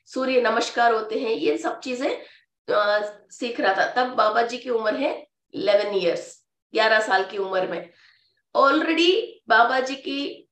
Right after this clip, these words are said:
नस नस में और past life की जो भी पुण्य है और blood में भी सुब्रमण्येश्वर स्वामी की और पूजा पाठ की,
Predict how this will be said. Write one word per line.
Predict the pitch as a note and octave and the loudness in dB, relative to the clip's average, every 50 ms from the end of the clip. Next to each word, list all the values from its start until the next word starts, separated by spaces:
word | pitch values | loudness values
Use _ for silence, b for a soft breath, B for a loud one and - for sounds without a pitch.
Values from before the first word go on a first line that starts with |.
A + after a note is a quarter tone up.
| _ - | _ -4
नस | A3 A3+ A3 B3 B3 B3+ | 2 2 2 2 2 0
नस | C4 - - - C#4 | 0 0 0 0 -2
में | B3+ B3+ C4 B3+ B3+ B3+ - - - | -2 -2 0 0 -2 -2 -4 -6 -4
और | A3+ A3 A3+ A#3 C4 C#4 C#4 C#4+ C#4+ - - - | 0 2 4 4 4 4 2 0 -2 -6 -6 -4
past | G#3+ G#3 A3+ B3 - - - | -2 -2 -2 -2 -4 -6 -4
life | A3+ A#3 A#3+ | -2 -2 -2
की | A#3+ - - B3 B3 A#3+ A#3 A3 - - - _ _ _ _ | -2 -4 -6 -6 -6 -4 -4 -6 -8 -10 -14 _ _ _ _
जो | - - A3+ A#3 C4 | -8 -4 -2 -2 -2
भी | C4 | -2
पुण्य | - - A#3 A#3+ A#3 A#3 | -4 -4 -4 -2 -2 0
है | A3 F#3+ A#3 A#3 - - B B B B B B | 0 0 0 0 -2 -4 B B B B B B
और | B A3+ A#3+ B3 A3+ | B 2 2 2 2
blood | - G#3+ G#3+ A3 A#3 B3 | 0 0 0 0 0 0
में | C4 C4 B3+ B3+ | 0 2 2 2
भी | C4+ D#4 F#4+ A#4 A#4+ - - _ _ _ _ | 2 0 -2 -2 -4 -6 -10 _ _ _ _
सुब्रमण्येश्वर | - - - - C4 A#3+ C#4 C#4+ C#4+ C#4+ C#4 C#4+ C#4 D4+ - D#4 C4+ | -20 -16 -12 -8 -4 -2 0 0 0 0 0 -2 -2 -4 -4 -6 -6
स्वामी | C#4+ - C#4 B3+ B3 B3+ B3+ B3 | -6 -4 -2 0 0 0 0 -2
की | B3 C#4 C#4+ D4 | -4 -4 -4 -2
और | - - B3+ B3+ - - | 0 2 0 0 0 -2
पूजा | A#3 A#3+ B3 A#3+ B3 B3 - | -6 -4 0 0 2 2 2
पाठ | A#3 A3+ - - - | 0 -2 -4 -4 -6
की, | - - B3 C4 D4 - - - - _ | -8 -8 -6 -4 -4 -6 -6 -8 -14 _